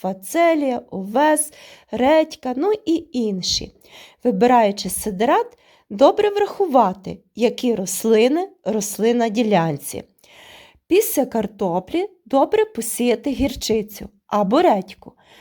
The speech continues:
коріння яких насичене ефірними оліями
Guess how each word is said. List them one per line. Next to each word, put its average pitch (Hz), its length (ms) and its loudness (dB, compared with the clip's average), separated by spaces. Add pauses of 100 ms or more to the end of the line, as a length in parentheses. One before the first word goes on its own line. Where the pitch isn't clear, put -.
(200)
коріння 349 460 2
яких 214 760 -2
насичене 359 720 -2 (140)
ефірними 254 720 0
оліями 202 640 0